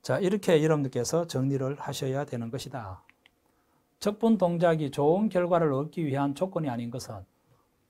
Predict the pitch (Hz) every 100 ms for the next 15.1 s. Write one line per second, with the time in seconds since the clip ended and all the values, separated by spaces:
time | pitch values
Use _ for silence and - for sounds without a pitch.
0 | _ _ - 123 - 208 208 208 147 98
1 | - 131 143 151 185 196 208 214 202 202
2 | 190 165 156 156 110 110 139 151 214 214
3 | 156 175 214 220 143 165 160 131 135 165
4 | 180 180 107 95 - 139 190 156 113 131
5 | 175 - _ _ _ _ _ _ - -
6 | 160 214 269 214 185 175 180 120 98 -
7 | 131 185 - _ _ _ _ - 190 185
8 | 165 143 147 147 127 95 _ _ _ _
9 | _ _ 123 117 113 107 - 196 202 190
10 | - 151 185 165 170 170 180 170 113 87
11 | _ - 156 208 196 165 92 - _ _
12 | _ _ _ _ _ 196 185 143 233 240
13 | 196 175 170 170 151 - 202 208 208 160
14 | 98 - 143 185 190 196 185 190 165 101